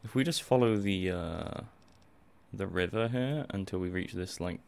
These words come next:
area here of roads, and I'm gonna follow the no-, the, the node. I'm gonna follow the road north until this little bend, and then we're gonna go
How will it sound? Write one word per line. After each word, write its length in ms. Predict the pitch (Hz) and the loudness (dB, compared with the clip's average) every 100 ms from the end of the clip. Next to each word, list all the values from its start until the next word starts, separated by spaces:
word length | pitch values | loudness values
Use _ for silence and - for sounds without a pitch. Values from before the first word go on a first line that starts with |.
| - - | -18 -8
area 240 | 98 98 98 | -4 -2 -2
here 160 | 95 | -4
of 80 | 92 | -4
roads, 500 | 90 95 110 131 - - - - - - | -2 0 0 -4 -10 -20 -20 -20 -20 -4
and 100 | 101 | 0
I'm 80 | 107 | 2
gonna 140 | 107 | 0
follow 280 | 101 117 131 | 0 0 2
the 80 | 127 | 2
no-, 420 | 104 98 95 90 | 2 2 0 -2
the, 300 | - 92 87 | -4 -4 -4
the 120 | - 90 | -4 -4
node. 380 | 92 90 90 | -4 -6 -8
I'm 460 | - - - - - | -12 -20 -20 -20 -6
gonna 100 | 107 | -4
follow 220 | - 139 | 2 4
the 80 | 147 | 4
road 180 | 131 113 | 4 4
north 280 | 107 104 98 | 4 4 2
until 220 | 95 95 | -2 0
this 160 | 90 - | 0 -2
little 160 | 95 - | -4 0
bend, 320 | 92 92 92 | -2 -2 -6
and 80 | 95 | -4
then 80 | 101 | -2
we're 60 | |
gonna 120 | 104 | 0
go 300 | 101 92 87 | 0 -2 -4